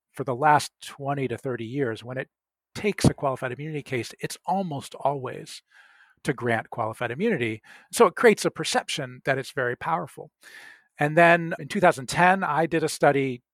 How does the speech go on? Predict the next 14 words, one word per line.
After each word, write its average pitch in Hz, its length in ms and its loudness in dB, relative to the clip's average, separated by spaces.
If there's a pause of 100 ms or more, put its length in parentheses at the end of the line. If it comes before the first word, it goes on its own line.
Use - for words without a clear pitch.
focused 139 360 -4
on 117 220 -4
Bivens 156 320 2
litigation, 117 500 -6
which 113 140 -12
is 104 260 -16 (140)
litigation 120 380 -6
against 110 240 -10
federal 127 260 -4
officials. 117 560 -12 (280)
And 185 120 0
in 247 100 2
that 254 180 6
study, 175 500 6